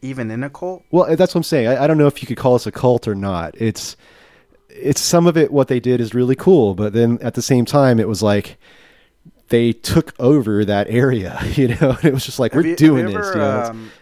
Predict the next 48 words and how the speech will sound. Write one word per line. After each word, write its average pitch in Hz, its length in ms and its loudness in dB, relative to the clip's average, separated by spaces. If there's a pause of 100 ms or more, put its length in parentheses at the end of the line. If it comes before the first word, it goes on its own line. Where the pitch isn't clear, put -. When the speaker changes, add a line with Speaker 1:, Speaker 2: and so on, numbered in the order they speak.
Speaker 2:
I 135 60 -4
mean, 156 80 2
Speaker 1:
have 143 80 2
Speaker 2:
it's 156 120 -2
Speaker 1:
you 175 60 -8
ever 160 60 -6
heard 135 320 -6
the, 117 300 -10
the, 107 240 -12 (140)
I 117 60 -18
think 127 260 -18
I, 120 120 -14
I 117 160 -10
might 123 200 -10 (220)
butcher 110 240 -14
this, 104 180 -14
but 104 160 -20
the 117 80 -18
joke 117 320 -8
about 113 240 -10
what's 113 180 -12
the 117 40 -20
difference 107 300 -16
between 110 240 -16
a, 98 140 -16 (180)
a 95 80 -20 (320)
religion 113 420 -10
and 107 100 -10
a 104 40 -14
cult? - 420 -12 (800)
Speaker 2:
Uh, 98 180 -6
what? 120 320 0 (760)
Speaker 1:
Whether 127 300 -10
the 113 100 -10
leader 120 260 -10
is 117 80 -12
still 117 200 -12
alive 107 260 -10
or 120 60 -8
not. 127 240 -10 (1120)
Speaker 2:
Oh, 131 200 0
yeah, 110 440 -2
yeah, 110 320 -2
I 110 140 -6
could - 140 -6
see 127 160 -2
<laughs> - 0 -
that. - 760 -6